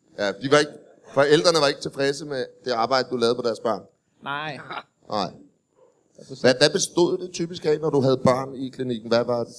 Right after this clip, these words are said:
Speaker 1: sådan typiske det indgreb, du, du lavede på de børn?
Speaker 2: Jeg,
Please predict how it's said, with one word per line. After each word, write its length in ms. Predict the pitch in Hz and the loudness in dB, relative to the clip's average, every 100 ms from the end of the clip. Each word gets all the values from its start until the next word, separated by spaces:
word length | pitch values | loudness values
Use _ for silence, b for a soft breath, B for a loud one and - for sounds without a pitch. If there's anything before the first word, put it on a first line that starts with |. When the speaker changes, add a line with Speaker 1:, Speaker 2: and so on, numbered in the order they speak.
| - | -10
Speaker 1:
sådan 200 | - 127 | -8 -4
typiske 480 | - 156 151 147 139 | 0 0 -2 -2 -2
det 380 | 131 131 123 - | 0 -2 -2 -2
indgreb, 460 | 127 127 127 113 - | -4 0 -2 -2 -4
du, 260 | 123 110 - - | -8 -8 -12 -10
du 160 | 113 | -8
lavede 360 | 104 107 110 135 | 0 2 2 2
på 100 | 131 | -2
de 100 | 127 | -2
børn? 160 | 131 | 0
Speaker 2:
Jeg, 80 | 127 | 0